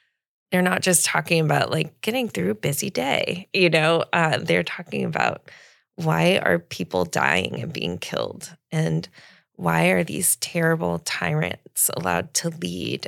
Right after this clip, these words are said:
And why doesn't God get here now and fix it? And sometimes that's what's hardest to me ab-, about these Advent texts, because on the one hand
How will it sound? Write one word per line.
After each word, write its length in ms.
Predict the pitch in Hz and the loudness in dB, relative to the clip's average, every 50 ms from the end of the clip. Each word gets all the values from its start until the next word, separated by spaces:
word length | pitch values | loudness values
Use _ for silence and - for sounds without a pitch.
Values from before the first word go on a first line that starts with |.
| - - | -10 -6
And 400 | - 156 160 - 165 170 185 - - _ - - - - _ _ _ _ _ _ _ _ | -4 -2 -2 -2 -2 -4 -4 -8 -12 _ -20 -20 -20 -20 _ _ _ _ _ _ _ _
why 420 | - 170 165 160 156 156 165 180 185 | -4 -2 0 2 2 2 2 0 0
doesn't 400 | - - 175 - - 90 85 - | -2 -2 -2 -2 -2 -4 -4 -4
God 420 | - 82 80 80 82 82 85 95 - _ _ _ _ _ - - | -2 0 0 0 0 0 -2 -4 -10 _ _ _ _ _ -8 -4
get 280 | - 170 - - _ | -2 -2 -2 -2 _
here 340 | - - - 190 180 165 165 | -12 -12 -6 -4 -2 -2 0
now 280 | 165 165 - - - - - | -2 -2 -2 -4 -4 -6 -6
and 160 | - 175 175 - _ _ - | -8 -8 -10 -10 _ _ -4
fix 400 | 190 185 185 _ - - - - | -4 -4 -4 _ -2 0 0 2
it? 480 | - - - - - - - - - - _ _ _ _ _ _ _ _ _ _ _ _ | 0 0 -2 -4 -6 -8 -12 -12 -12 -14 _ _ _ _ _ _ _ _ _ _ _ _
And 480 | 185 175 170 170 170 175 185 190 180 - - _ _ _ _ _ _ _ _ _ _ _ _ _ _ _ _ _ | 0 2 2 2 2 0 -2 -4 -8 -10 -14 _ _ _ _ _ _ _ _ _ _ _ _ _ _ _ _ _
sometimes 420 | - - 208 214 208 233 233 196 | 0 0 2 2 0 -2 -2 0
that's 240 | - 196 180 - - | 0 0 2 2 0
what's 140 | 190 175 - | -2 -2 -4
hardest 680 | - - - 175 165 165 180 185 185 175 - - - - _ _ _ _ _ - | -4 -2 0 2 2 2 2 2 4 6 6 4 4 2 _ _ _ _ _ -2
to 180 | - - 180 | -2 0 0
me 280 | 180 175 175 170 165 170 | 0 0 0 2 0 0
ab-, 120 | 170 160 - _ _ _ _ _ - | -2 -4 -8 _ _ _ _ _ -6
about 440 | 175 156 - 165 160 - - - | -6 -2 0 0 0 0 -2 -2
these 220 | - 170 165 - - - | -4 -2 0 0 0 0
Advent 460 | - 156 160 156 - 80 151 - - | -2 -2 -2 -2 -4 -6 -6 -6 -8
texts, 760 | - - - - 165 - - - - - _ - - - - - - - - - _ _ _ | -10 -10 -8 -8 -10 -10 -12 -14 -16 -16 _ -12 -10 -10 -10 -10 -12 -20 -20 -20 _ _ _
because 320 | - 196 - 190 185 170 | -6 -4 -2 -2 0 2
on 140 | 202 180 175 | 2 2 2
the 80 | 175 170 | 2 2
one 280 | 170 170 175 185 202 | 2 2 2 0 0
hand 580 | 208 180 170 180 170 165 165 165 165 180 175 - | -2 -2 0 0 2 2 2 0 0 -2 -4 -6